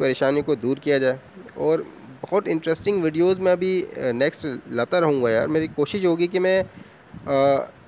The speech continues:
information से भरपूर वीडियोज़ बनाऊँ और आप लोगों तक वो पहुँचाऊँ, क्योंकि मेरा मकसद पैसा कमाना नहीं है,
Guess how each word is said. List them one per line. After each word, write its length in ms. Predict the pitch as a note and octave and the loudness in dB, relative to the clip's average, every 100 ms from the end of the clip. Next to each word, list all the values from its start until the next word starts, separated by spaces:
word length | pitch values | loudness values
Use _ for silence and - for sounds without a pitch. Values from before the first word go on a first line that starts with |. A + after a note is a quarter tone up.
| - - - - C#3 | -20 -20 -18 -14 -8
information 480 | C3+ D#3 D3+ F3+ F#3 | -2 2 2 2 0
से 120 | F#3 | 0
भरपूर 360 | C3+ B2 F3 | 0 0 0
वीडियोज़ 380 | E3 C3 C#3 E3 | 2 2 4 2
बनाऊँ 340 | D3+ D#3+ E3 E3 | 4 4 4 2
और 180 | B2 | 2
आप 200 | C3 C#3 | 2 2
लोगों 240 | D#3 D#3 D#3+ | 2 2 2
तक 200 | D#3+ D#3+ - - | 0 -2 -4 -8
वो 100 | C3 | -4
पहुँचाऊँ, 480 | D3 B2 G#2+ A2 G2+ F#2 - - - - - - - - - - - - | -2 0 0 0 -2 -6 -14 -16 -20 -16 -16 -16 -16 -12 -12 -12 -16 -6
क्योंकि 220 | D#3 F3+ | -2 2
मेरा 220 | D3+ D3+ | 4 4
मकसद 280 | F3 D#3+ F#3 - | 4 2 0 0
पैसा 200 | B2+ E3 | 0 0
कमाना 340 | - D#3 D#3 | 0 2 4
नहीं 160 | D#3 | 2
है, 80 | D3+ | 0